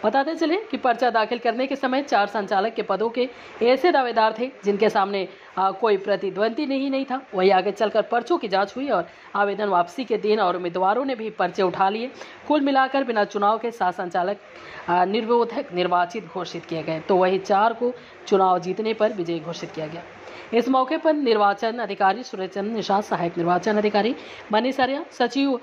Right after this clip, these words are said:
चिनुवात पाल सहित अन्य लोग मौजूद रहे। प्रभारी निरीक्षक बिमलेश कुमार कस्बा इंचार्ज, उप निरीक्षक जितेंद्र सिंह सहित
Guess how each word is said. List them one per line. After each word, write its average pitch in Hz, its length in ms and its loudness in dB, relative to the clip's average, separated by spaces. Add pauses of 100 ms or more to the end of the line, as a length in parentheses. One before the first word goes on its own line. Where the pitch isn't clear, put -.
(300)
चिनुवात 247 480 4
पाल 214 200 2
सहित 220 300 -4
अन्य 214 220 0
लोग 196 200 2
मौजूद 165 320 -2
रहे। - 420 -14 (320)
प्रभारी 262 340 4
निरीक्षक 320 340 0
बिमलेश 277 320 0
कुमार 277 220 0
कस्बा 277 320 -2
इंचार्ज, 262 420 0
उप 208 220 -2
निरीक्षक 196 400 0
जितेंद्र 190 320 0
सिंह 220 180 -4
सहित 214 280 4